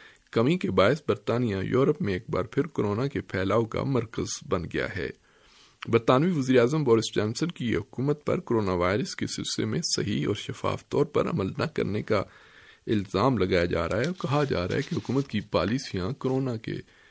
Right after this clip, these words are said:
خطرے کی سنگینی کے مطابق مرتب نہیں کی گئیں۔ میکسیکو کے پروسیکیوٹ-، prosecutor جنرل کے آفس نے مظاہرین پر firing کے نتیجے میں تین افراد کے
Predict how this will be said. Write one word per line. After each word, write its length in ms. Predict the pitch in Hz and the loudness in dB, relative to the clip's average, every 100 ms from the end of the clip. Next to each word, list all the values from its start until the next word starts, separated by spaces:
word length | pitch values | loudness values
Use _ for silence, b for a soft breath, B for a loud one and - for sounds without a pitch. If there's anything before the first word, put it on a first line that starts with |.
| b b - | b b -6
خطرے 320 | 113 - 147 | -4 0 0
کی 200 | 139 110 - - | 2 0 0 -2
سنگینی 560 | 104 104 107 120 151 165 | -2 -2 -2 -2 0 0
کے 140 | 123 | -2
مطابق 580 | 95 95 87 - 120 - | -2 -2 -4 -2 -4 -4
مرتب 600 | 98 98 107 - - 87 - - | -4 -2 -4 -6 -4 -4 -4 -8
نہیں 560 | 50 58 - 107 95 | -6 -4 -4 -4 -6
کی 240 | - 101 92 | -4 -2 2
گئیں۔ 220 | 90 78 - - - _ _ - - - b b b b b b b b b b b b b b b - | 0 -2 -8 -20 -20 _ _ -20 -20 -20 b b b b b b b b b b b b b b b 2
میکسیکو 460 | 165 - 185 226 226 | 2 4 0 0 6
کے 300 | 185 196 196 - | 10 10 10 2
پروسیکیوٹ-، 760 | 135 123 - - 147 147 - _ | 2 2 0 2 2 2 -4 _
prosecutor 560 | 135 123 - - 143 175 | 6 6 4 2 6 6
جنرل 300 | 127 135 175 | 6 4 4
کے 160 | 147 | 6
آفس 360 | 120 - 151 170 | 6 4 0 2
نے 80 | 170 | 2
مظاہرین 560 | 113 110 107 117 160 | 4 4 4 6 4
پر 180 | 156 147 | 4 0
firing 440 | - 113 107 151 | 0 2 6 6
کے 140 | 156 117 | 4 2
نتیجے 360 | 98 113 131 | 2 2 4
میں 120 | 147 156 | 4 2
تین 320 | - 180 160 | 4 4 4
افراد 340 | 120 113 117 - | 4 4 4 2
کے 240 | - 123 | 4 6